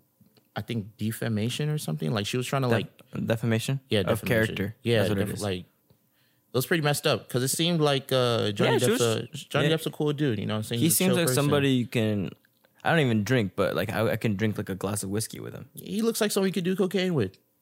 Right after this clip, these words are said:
Speaker 1: I don't do cocaine, but
Speaker 2: Opioids.
Speaker 1: is that, is that what, uh, cocaine falls under?
Speaker 2: That's what he
Speaker 1: Opioids?
Speaker 2: says.
Speaker 1: Oh, okay.
Speaker 2: He says, "I was under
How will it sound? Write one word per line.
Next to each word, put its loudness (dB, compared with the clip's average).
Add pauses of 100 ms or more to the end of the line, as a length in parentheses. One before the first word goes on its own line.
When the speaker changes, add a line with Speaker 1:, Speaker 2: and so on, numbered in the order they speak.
(140)
Speaker 1:
I 0
don't 4
do 2
cocaine, 0 (100)
but 0 (240)
Speaker 2:
Opioids. -2 (680)
Speaker 1:
is -4
that, 2
is 0
that 4
what, 2
uh, 4
cocaine -2
falls 2
under? 0
Speaker 2:
That's 2
what 0
he 2
Speaker 1:
Opioids? 2
Speaker 2:
says. 2 (140)
Speaker 1:
Oh, 0
okay. -4
Speaker 2:
He -2
says, -2 (300)
"I -2
was -2
under -4